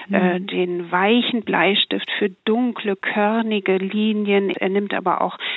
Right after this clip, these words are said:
Speaker 1: sehr harte Stifte für ganz helle Linien. Und das
Speaker 2: Mhm.
Speaker 1: ist insofern auch ganz interessant, weil der Bleistift an für sich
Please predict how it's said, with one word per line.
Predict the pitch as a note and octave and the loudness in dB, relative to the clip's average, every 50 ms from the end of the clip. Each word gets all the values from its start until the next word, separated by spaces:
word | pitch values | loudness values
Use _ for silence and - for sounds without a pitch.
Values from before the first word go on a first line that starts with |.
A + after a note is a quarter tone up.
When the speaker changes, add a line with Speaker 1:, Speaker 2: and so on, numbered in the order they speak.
| - - - - - | -10 -12 -10 -4 -2
Speaker 1:
sehr | F3+ F3 F3 F3 - - - | -2 0 0 0 0 2 2
harte | G3+ G#3 G#3+ - A#3+ - - G3+ G3 | 2 2 2 2 -2 -2 0 -2 0
Stifte | - - - - G#3 G3+ G3+ - - - - F3+ F#3 - - | 0 -2 -2 -2 -4 -2 -2 -4 -8 -6 -6 -6 -6 -4 -2
für | - F3+ - | -4 -4 -2
ganz | - F3 E3+ E3+ - - | -2 -4 -4 -6 -10 -8
helle | - - - - A#3 A#3 A3+ A3+ | -8 -8 -2 -2 0 2 2 2
Linien. | G#3+ G3+ G3 G#3+ G#3+ G#3+ G#3 G#3+ G#3 G3+ G3+ G3 | 0 0 0 0 0 2 2 2 2 2 2 2
Und | - A3+ G#3 G#3 F3+ | 2 2 2 6 6
das | F3 E3+ D#3+ | 6 6 6
Speaker 2:
Mhm. | D#3 | 4
Speaker 1:
ist | A#3 G3+ - - | 0 -2 -2 -2
insofern | A3+ A3 G#3+ G#3 B3+ D#4+ - - D4+ C#4 B3+ | -2 0 2 4 4 4 4 2 2 2 2
auch | A#3 A#3 | 0 2
ganz | - A#3 A#3 - | 0 0 0 0
interessant, | - A3+ - - G#3+ - - G#3+ A#3 A#3 - | -2 -4 -2 -2 -4 0 0 0 0 2 0
weil | G#3 | 0
der | G3 G3 G3 | 2 2 0
Bleistift | F#3+ - F3+ F#3 A3+ D4 E4+ D4+ - - A3 G#3+ - | 0 0 -2 0 2 2 2 0 0 -2 -2 -4 -4
an | - G#3 G#3 | -4 -4 -4
für | - - G#3 | -2 -2 0
sich | G3+ A#3 C4+ C4 - | 2 2 0 0 0